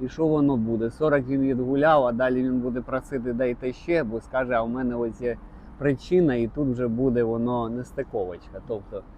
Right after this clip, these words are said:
військовослужбовець повинен ці сорок днів якось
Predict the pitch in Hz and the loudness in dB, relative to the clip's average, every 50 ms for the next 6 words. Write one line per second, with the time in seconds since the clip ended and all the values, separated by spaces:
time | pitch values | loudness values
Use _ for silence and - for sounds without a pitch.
0 | - - - - - 120 127 131 143 143 139 127 - 143 139 135 139 160 175 160 | -20 -20 -18 -14 -12 -10 -8 -6 -6 -6 -6 -4 -4 -4 -4 -2 0 0 2 2
1 | 143 127 - - 135 139 143 151 143 135 135 123 - - - - - - - - | 0 0 -2 -4 -2 -2 0 0 0 0 0 -2 -4 -8 -14 -18 -18 -16 -10 -6
2 | 151 143 - - 156 151 147 139 131 120 117 143 185 185 147 127 131 143 147 - | -6 -6 -2 -2 0 2 2 0 0 -2 -2 0 0 0 0 0 0 0 0 -2
3 | - 139 127 - - | -2 -4 -4 -6 -8